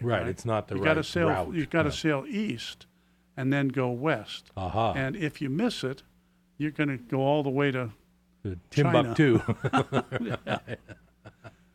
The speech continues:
Speaker 1: So
Speaker 2: Um,
Speaker 1: did you end up in Tahiti on that one?
Speaker 2: I ended up in Tahiti on that one.
Speaker 1: How was Tahiti?
Speaker 2: Tahiti was great.
Speaker 1: Yeah, I'll
Speaker 2: Yeah.
Speaker 1: bet.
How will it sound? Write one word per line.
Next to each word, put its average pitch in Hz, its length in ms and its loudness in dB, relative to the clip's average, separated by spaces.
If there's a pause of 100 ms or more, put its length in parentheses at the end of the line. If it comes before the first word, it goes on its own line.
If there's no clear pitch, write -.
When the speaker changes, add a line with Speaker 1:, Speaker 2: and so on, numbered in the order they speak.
(200)
Speaker 1:
So 139 280 2
Speaker 2:
Um, 139 60 6
Speaker 1:
did 123 160 -2
you 135 140 4
end 131 180 2
up 135 160 0
in 131 100 0
Tahiti 131 480 0
on 147 140 2
that 147 180 -2
one? 160 140 0
Speaker 2:
I 175 100 2
ended 180 220 -2
up 180 160 -4
in 190 100 -2
Tahiti 185 420 0
on 117 140 -2
that 113 200 -6
one. 131 280 -6
Speaker 1:
How 131 140 2
was 139 180 2
Tahiti? 127 460 0 (320)
Speaker 2:
Tahiti 165 320 -4
was 120 100 -6
great. 135 360 -2 (180)
Speaker 1:
Yeah, 110 340 0
I'll 104 120 0
Speaker 2:
Yeah. 117 60 2
Speaker 1:
bet. 107 320 4